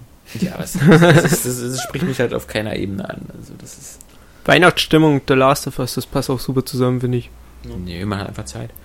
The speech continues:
Speaker 1: Ähm, genau, wir, ich habe zwei lustige Themen. Und zwar einmal natürlich haben wir zum Glück einen Sack voll, ähm, Leserpost, die einige interessante Sachen noch, äh, bieten wird.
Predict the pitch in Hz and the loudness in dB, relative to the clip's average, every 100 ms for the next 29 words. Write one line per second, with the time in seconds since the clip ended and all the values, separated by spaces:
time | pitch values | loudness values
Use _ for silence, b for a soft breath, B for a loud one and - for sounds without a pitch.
0 | b b b - 139 143 147 - 156 165 | b b b -4 0 0 -2 0 2 4
1 | 120 - - - 135 165 185 - - - | 2 0 -10 -8 -2 2 2 -2 -14 -20
2 | - - 165 143 - - 160 180 175 - | -12 -4 -4 -4 -4 0 2 2 0 -4
3 | 156 143 135 175 - 139 143 131 139 135 | -4 -2 -2 -2 -6 -8 -4 -2 -2 -2
4 | 143 139 - 139 139 131 131 139 131 139 | -4 -6 -6 -6 -4 -2 -2 -4 -6 -8
5 | - 117 117 110 131 160 - 156 139 131 | -6 -4 -4 0 -2 -2 -4 -2 0 0
6 | 113 117 117 113 113 - - B B - | -2 -4 -4 -8 -10 -14 -20 B B 2
7 | 127 165 156 202 196 - - - - - | 4 4 4 0 -2 -10 -16 -20 -20 -10
8 | 127 - 104 123 127 123 135 147 139 131 | -8 -4 -2 -2 -4 -4 -4 -6 -2 0
9 | 127 156 143 143 117 131 131 147 156 165 | 0 0 -4 -4 -4 -2 -4 -6 -4 -4
10 | 185 | -6